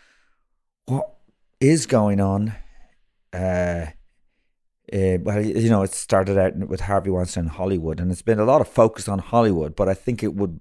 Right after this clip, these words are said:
be probably wrong to focus just on Hollywood. Um, uh,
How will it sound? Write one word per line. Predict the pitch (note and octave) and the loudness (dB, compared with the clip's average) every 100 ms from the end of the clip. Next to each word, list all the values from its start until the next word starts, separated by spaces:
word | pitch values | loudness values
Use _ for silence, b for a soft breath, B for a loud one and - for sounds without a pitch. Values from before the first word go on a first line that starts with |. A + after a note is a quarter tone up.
| - | -10
be | F2+ E2 | -6 -6
probably | - - E2 D#2 D2 D2+ - b b b b b b - | -8 -10 -10 -10 -10 -10 -12 b b b b b b -8
wrong | E2+ D#2+ D#2 | -6 -6 -10
to | - | -10
focus | E2+ D2+ - - | -8 -8 -10 -12
just | - D#2 - | -10 -8 -6
on | D#2 | -6
Hollywood. | D#2+ D2+ D2 D2 - - b b b b b b - | -6 -6 -6 -8 -12 -20 b b b b b b -6
Um, | F#2+ F#2+ F#2 F2+ F2+ F2+ E2 - G3 G#3+ - _ _ _ _ _ _ _ _ - - - | 0 2 4 2 0 -2 -4 -10 -18 -20 -20 _ _ _ _ _ _ _ _ -18 -16 -6
uh, | G#2 G2 F#2+ F#2+ F#2+ | -2 0 0 0 -2